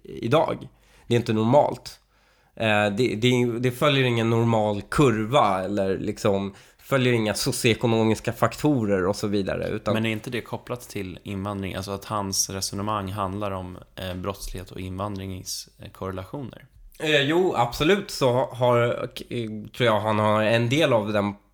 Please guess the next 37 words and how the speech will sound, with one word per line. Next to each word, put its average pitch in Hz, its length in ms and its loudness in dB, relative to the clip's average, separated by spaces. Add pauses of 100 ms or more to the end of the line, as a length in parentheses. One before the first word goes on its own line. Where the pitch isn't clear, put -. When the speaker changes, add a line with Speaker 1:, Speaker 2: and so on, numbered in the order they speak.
(160)
Speaker 1:
poängen 113 360 2
är 101 120 2
absolut 113 420 -4
det. - 120 -14 (460)
Speaker 2:
Det - 80 -6
här 117 100 2
låter 117 220 -2
som 104 200 -6
en 98 100 -4
gäst 98 280 -8
vi 92 140 -8
borde 92 340 -8
bjuda 98 320 -8
hit. 107 320 -10
Speaker 1:
Absolut. 131 420 2
Speaker 2:
Eh, - 140 -14
inte, - 260 -8
inte 131 220 0
för 143 140 -2
att 127 120 -6
jag 113 160 -2
just 101 240 -6
är 98 80 -4
så 104 160 -6
in-, - 360 -10
väldigt 104 360 -2
nyfiken 101 480 -6
på, 95 240 -6 (220)
eh, 90 220 -4 (540)
eh, 98 200 -6
just 95 280 -8
invandringskorrelationen, 95 1600 -6
Speaker 1:
Mm. 127 200 2 (180)
Speaker 2:
men 104 200 -4
mest 101 240 -4
för 98 120 -2
att - 260 -6